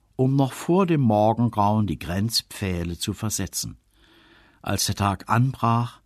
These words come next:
begegneten sie einander. Ich sage euch,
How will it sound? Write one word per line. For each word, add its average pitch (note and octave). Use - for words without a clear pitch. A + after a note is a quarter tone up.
begegneten F#2+
sie C#2+
einander. C2+
Ich -
sage G#2
euch, G2